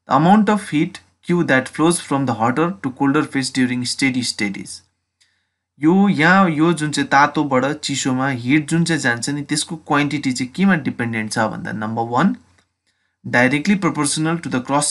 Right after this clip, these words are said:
sectional area A। यो जुन चाहिँ एरिया छ नि,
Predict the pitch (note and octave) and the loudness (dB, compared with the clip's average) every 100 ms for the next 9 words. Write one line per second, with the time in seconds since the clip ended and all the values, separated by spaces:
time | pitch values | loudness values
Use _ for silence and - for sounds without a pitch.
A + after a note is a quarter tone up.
0 | D3 C#3 C#3 C3 B2 A#2 A#2 A2 G2+ G2 | -2 -2 -2 0 0 0 -2 -4 -8 -12
1 | - _ _ _ _ _ _ - D#3+ G#3+ | -16 _ _ _ _ _ _ -2 4 4
2 | A3+ G#3 - E3+ D#3+ D#3+ D3+ D#3+ D3 D#3 | 4 2 0 2 4 4 2 0 -2 -2